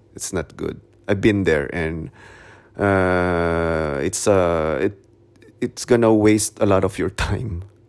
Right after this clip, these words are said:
Um, so I hope na maybe I can,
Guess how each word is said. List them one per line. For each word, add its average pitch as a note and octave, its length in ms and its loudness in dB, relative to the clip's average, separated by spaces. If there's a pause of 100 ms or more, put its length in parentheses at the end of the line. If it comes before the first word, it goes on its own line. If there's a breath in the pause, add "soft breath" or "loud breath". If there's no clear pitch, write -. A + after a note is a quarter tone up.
(160)
Um, G1+ 720 -10 (640 soft breath)
so F2+ 560 4
I A2 120 2
hope G#2+ 440 4
na F2 400 -2 (1080)
maybe F#2+ 240 0
I F2+ 100 2
can, - 640 -6